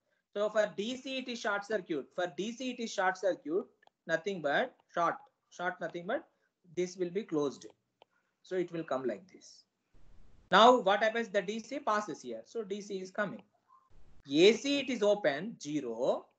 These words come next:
plus for D C it is short, therefore coming. So that means what? Uh, we have to connect this inductor in series between, here rectifier is there, here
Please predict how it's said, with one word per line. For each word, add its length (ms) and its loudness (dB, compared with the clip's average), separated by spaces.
plus 600 2
for 200 -4
D 200 -8
C 180 -10
it 120 -10
is 140 -10
short, 520 -2
therefore 220 0
coming. 360 -6
So 180 -4
that 200 0
means 220 -4
what? 280 4
Uh, 200 0
we 140 -2
have 320 0
to 80 -4
connect 480 -6
this 140 -2
inductor 800 0
in 260 -6
series 920 -4
between, 560 2
here 240 6
rectifier 520 2
is 200 2
there, 300 4
here 260 4